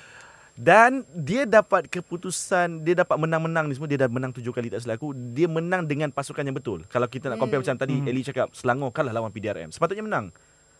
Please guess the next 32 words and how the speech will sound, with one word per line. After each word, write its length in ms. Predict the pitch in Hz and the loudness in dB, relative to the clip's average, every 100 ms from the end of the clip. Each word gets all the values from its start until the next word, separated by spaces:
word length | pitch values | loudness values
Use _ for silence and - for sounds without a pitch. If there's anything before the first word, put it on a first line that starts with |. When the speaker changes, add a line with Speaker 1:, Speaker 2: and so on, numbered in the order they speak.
| _ - | _ -10
Speaker 3:
Hmm, 100 | 175 | -4
Speaker 1:
Contoh 140 | 151 | -2
Speaker 3:
betul. 140 | 151 147 | 0 0
Speaker 1:
macam 200 | 135 147 139 123 | 2 0 0 -6
Negeri 240 | 131 139 | -6 -6
Sembilan, 300 | 143 147 139 | -6 -2 -2
Seri 320 | 123 - 151 135 | -2 -6 -6 -2
lawan 280 | 123 127 123 | 0 0 0
Kelantan 320 | 131 123 127 | -4 -4 -4
United. 320 | 120 104 92 - _ _ _ _ | -4 -6 -10 -12 _ _ _ _
Apa 140 | 190 214 | -14 -12
benda? 460 | 254 269 294 113 90 _ _ _ _ _ _ | -10 -6 -6 -6 -12 _ _ _ _ _ _
Sepatutnya 320 | - 160 208 | -6 -4 -2
menang. 400 | 214 208 110 78 98 - | -2 -2 -4 -6 -14 -10
Speaker 3:
Mhm. 240 | 151 151 156 _ - | -6 -6 -8 _ -10
Speaker 1:
Uh, 280 | 139 139 139 | -6 -6 -6
Seri 320 | - 170 147 | -6 -6 -2
lawan 240 | 147 143 131 | 0 0 -2
Kuching 240 | 135 135 | -8 -6
City. 320 | 127 120 95 | -8 -10 -10
Sepatutnya 320 | - 190 190 | -6 -6 -6
menang, 320 | 185 185 127 143 | -4 -2 -2 -4
tapi 240 | 160 165 | -8 -6
kau 320 | 151 147 123 | -2 -2 -4
drop 320 | 127 113 120 | -8 -6 -4
points 240 | 123 104 90 | -6 -8 -8
dengan 240 | 110 110 | -6 -4
Speaker 3:
Mhm. 80 | 147 | -4
Speaker 1:
pasukan-pasukan 480 | 110 110 104 104 98 | -8 -10 -12 -10 -6
macam 80 | |
ni. 40 | |
Speaker 3:
Mhm. 60 | 147 | -6